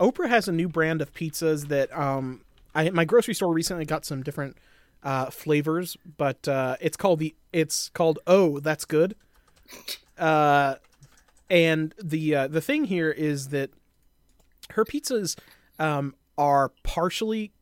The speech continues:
cauliflower crust. It's made with one-third cauliflower, but has all the great taste of a classic pizza crust. Um,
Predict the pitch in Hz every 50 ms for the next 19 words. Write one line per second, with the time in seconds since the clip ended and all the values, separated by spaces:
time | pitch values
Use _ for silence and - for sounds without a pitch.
0 | _ _ - - 190 196 208 - - 214 208 208 208 202 - - 214 220 233 -
1 | - - - _ _ _ _ _ _ _ _ _ _ 170 165 156 - 170 180 190
2 | 190 170 160 165 170 165 160 156 143 139 143 143 143 160 165 185 196 180 - 190
3 | 180 180 190 175 - - 170 165 180 190 - - 190 185 190 202 196 175 165 143
4 | 165 160 147 165 165 165 160 160 151 160 151 165 - - - 160 165 170 - 165
5 | 147 - - - - 165 165 - - 147 - 160 160 - 196 180 - 208 226 240
6 | - - - - _ _ _ _ _ _ _ _ _ _ _ - 156 156 151 147
7 | 147 143 135 135 135 139